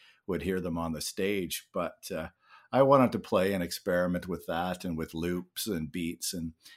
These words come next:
and that sort of stuff. So that's what I did. And, uh, so the production has probably helped or informed the audio,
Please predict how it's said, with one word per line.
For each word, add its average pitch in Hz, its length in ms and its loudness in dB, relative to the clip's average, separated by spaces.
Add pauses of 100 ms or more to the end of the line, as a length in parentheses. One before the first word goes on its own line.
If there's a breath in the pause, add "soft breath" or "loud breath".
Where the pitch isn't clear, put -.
(140 loud breath)
and 87 120 -4
that 87 220 -6
sort 87 200 -6
of 85 80 -6
stuff. 110 220 -2
So 151 120 -2
that's 139 240 2
what 147 80 2
I 135 100 4
did. 123 340 0 (440)
And, 104 420 0
uh, 101 180 0
so 104 680 2
the - 60 -12
production 110 680 2
has 90 200 0
probably 87 600 -2
helped 85 560 -4 (640)
or 90 140 2
informed 90 720 0
the 85 500 -6 (200)
audio, 90 760 2